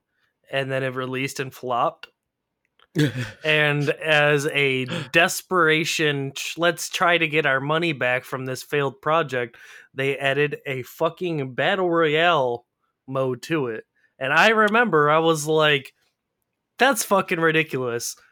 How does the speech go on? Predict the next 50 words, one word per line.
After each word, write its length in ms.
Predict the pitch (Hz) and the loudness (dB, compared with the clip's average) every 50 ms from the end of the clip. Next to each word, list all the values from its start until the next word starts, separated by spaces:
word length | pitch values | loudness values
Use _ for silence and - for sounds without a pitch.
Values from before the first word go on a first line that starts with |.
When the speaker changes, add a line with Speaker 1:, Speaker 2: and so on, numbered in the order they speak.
| _ _ - | _ _ -6
Speaker 1:
that 160 | - 143 131 | -4 0 2
they're 160 | 175 185 - | 4 4 4
Speaker 2:
<laughs> 40 | 131 | 4
Speaker 1:
trying 240 | - 202 185 175 160 | 4 4 4 4 4
to 80 | 151 143 | 2 0
steal, 400 | - - 185 165 160 151 139 139 | 0 2 2 4 4 4 2 -2
like, 440 | 131 135 147 143 139 135 135 147 | -4 -4 0 0 0 0 -2 -2
they're 200 | 135 147 147 151 | 0 2 2 2
just 260 | 147 151 147 - - - | 2 0 -2 -4 -6 -4
throwing 360 | 143 143 160 160 160 156 156 | -2 0 2 2 2 2 2
that 180 | 151 147 143 | 2 2 2
in 180 | 143 151 151 139 | 2 2 0 0
there 320 | 131 127 127 123 123 123 - _ _ _ _ _ - | -2 -2 -2 -2 -4 -6 -10 _ _ _ _ _ -16
to 60 | - | -4
try 160 | - 165 156 | -2 0 0
to 80 | 143 143 | 0 0
save 200 | - 165 156 143 | 0 0 0 0
the 80 | 143 | 0
game." 240 | 135 143 156 147 135 - 156 - - _ - | 0 0 0 0 -2 -6 -12 -20 -20 _ -2
And 380 | - 170 180 180 175 170 160 143 | 0 2 4 4 2 2 0 2
then 320 | 156 175 175 170 165 160 | 4 4 6 4 4 2
it 340 | 165 - 160 160 156 147 135 | 2 2 4 4 4 2 2
became 460 | 139 151 147 - 147 156 147 143 139 | -2 -2 -2 0 0 0 0 0 -2
the 120 | 135 139 139 | -2 -4 -2
biggest 300 | 135 135 127 127 123 - | -2 -2 -2 -4 -4 -4
fucking 320 | - 127 123 - 127 123 | -6 -6 -6 -6 -10 -8
game 240 | 123 123 123 123 123 | -8 -8 -8 -8 -8
in 60 | 123 | -8
the 80 | 127 131 | -4 -2
world. 240 | 160 160 123 101 - _ _ _ _ _ _ _ _ _ _ - | 0 -2 -2 -4 -8 _ _ _ _ _ _ _ _ _ _ -2
Speaker 2:
It 160 | 92 95 92 | 0 2 4
is 260 | 90 90 85 85 76 | 2 2 0 -2 -6
the 160 | 82 87 85 | -6 -6 -6
biggest 420 | 80 76 90 87 80 82 80 - - | -6 -4 -6 -4 -4 -6 -6 -8 -8
game 360 | 78 78 76 73 71 76 76 | -10 -10 -10 -10 -12 -16 -18
now, 260 | 67 67 65 - - _ - | -20 -20 -20 -20 -20 _ -20
yes. 680 | - - - - - - - - - - - - - _ _ _ _ _ _ _ _ 82 | -18 -16 -16 -16 -16 -16 -18 -20 -20 -20 -20 -20 -20 _ _ _ _ _ _ _ _ -10
And 80 | 78 | -10
there's, 160 | 73 73 73 | -8 -8 -8
there's 320 | - - 92 90 90 82 78 | -8 -6 -6 -4 -6 -6 -8
just 220 | 85 85 80 - | -10 -10 -8 -6
no, 200 | 87 85 82 80 - 85 | -4 -4 -2 -4 -4 -4
there's 200 | 95 98 92 98 | -4 -4 0 2
no 120 | 110 107 | 2 2
roof 300 | 98 90 95 101 101 92 | 2 2 2 0 0 -2
for 260 | - - 80 73 69 | -4 -6 -6 -6 -6
it. 280 | 71 80 80 76 69 65 | -8 -8 -8 -8 -8 -8
There's 180 | - 90 92 82 | -6 -6 -4 -2
no 80 | 101 101 | 0 0
roof. 400 | 92 107 117 107 - - - - | 2 4 2 2 0 -4 -12 -20